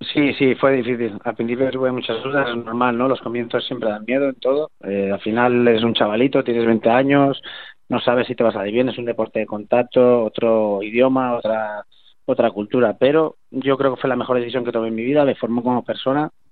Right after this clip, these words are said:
eh, aprendí lo que era ganarse todo. Me acuerdo que tuve mucho problema con el idioma, el entrenador me decía, "Si no aprendes a hablar no te puedo entrenar", entonces yo todos los días tenía que estudiar un poco, aunque sea los golpes, para poder aprender.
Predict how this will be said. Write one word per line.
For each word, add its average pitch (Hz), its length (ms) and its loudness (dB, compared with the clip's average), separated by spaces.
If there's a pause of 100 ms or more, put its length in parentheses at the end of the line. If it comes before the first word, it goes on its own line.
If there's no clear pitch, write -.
eh, 107 500 -2
aprendí 110 360 0
lo 131 120 4
que 131 100 2
era 120 100 4
ganarse 113 880 -2 (260)
todo. 147 380 4 (160)
Me 110 100 -10
acuerdo 113 200 -6
que - 20 -10
tuve 120 140 -8
mucho 113 180 -6
problema 110 240 -6
con 107 100 -4
el 107 60 -2
idioma, 123 260 2
el 117 60 2
entrenador 110 400 -2
me 120 140 0
decía, 113 440 0 (380)
"Si - 120 -4
no 127 100 4
aprendes 135 280 4
a 123 40 2
hablar 123 180 4
no 123 80 -2
te 117 80 0
puedo 120 160 2
entrenar", 117 480 2
entonces 113 280 -4
yo 120 160 0
todos 110 180 -2
los 110 80 -4
días 113 140 0
tenía 113 240 -2
que 104 460 -4
estudiar 110 400 0
un 110 120 -2
poco, 120 240 2
aunque 107 160 -4
sea 113 160 -2
los 104 200 0
golpes, 123 380 0
para 117 220 -2
poder 107 300 -6
aprender. 120 500 2